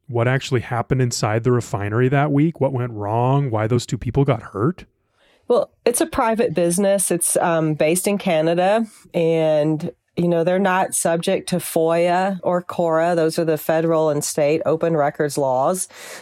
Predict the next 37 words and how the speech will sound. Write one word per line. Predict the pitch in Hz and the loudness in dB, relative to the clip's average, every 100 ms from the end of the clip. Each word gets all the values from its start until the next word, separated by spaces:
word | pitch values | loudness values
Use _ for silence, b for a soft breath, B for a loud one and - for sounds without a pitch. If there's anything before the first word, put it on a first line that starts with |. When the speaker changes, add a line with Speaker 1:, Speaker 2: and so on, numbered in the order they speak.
| B | B
Speaker 2:
So | - | -2
they | 180 | 2
don't | 240 214 | 2 2
have | 196 190 | 0 -2
to | - | -4
tell | 180 165 | -2 0
us | 156 - | 0 0
anything. | 147 143 135 117 113 120 135 b b b | -2 -2 -2 0 0 -4 -8 b b b
So | - 156 151 | 0 2 2
that | 160 160 | 2 0
means | 175 160 156 147 135 - - | 2 2 0 -2 -4 -8 -4
reporters | 165 156 - 143 147 156 | -4 -4 -2 -2 0 -2
who | - | -2
cover | 139 - 139 151 139 | -4 -2 -2 0 -2
the | 143 | -2
company | - 131 - 143 165 | -4 -4 -2 0 0
have | 139 117 - | 0 -2 -4
to | |
dig. | 131 180 214 - - - - _ | -2 0 2 2 -2 -8 -20 _
And | - 156 147 139 139 139 B B B B B | -4 0 2 0 0 -4 B B B B B
in | |
the | 190 | -2
past | 185 202 190 - | 0 0 0 0
few | 202 | 0
years, | 175 170 170 - | 2 2 2 0
because | 165 - 185 180 | -4 -2 -2 0
of | 175 | 0
the | 160 | -2
public | - 175 151 160 - | -2 -2 0 0 -2
pressure | - 147 151 - 147 139 | -2 0 0 0 0 0
about | 147 147 139 135 131 - _ - | 0 0 2 2 0 -4 _ -6
pollution | 165 147 151 - 143 143 131 | -2 0 0 -2 -2 -2 -4
coming | - 180 156 147 139 | -4 -2 0 0 -2
out | 127 135 | 0 0
of | 147 131 147 | 0 -2 -2
the | 127 123 | -2 0
refinery, | 139 139 151 143 143 127 120 117 | -2 -4 -2 -2 0 0 0 -2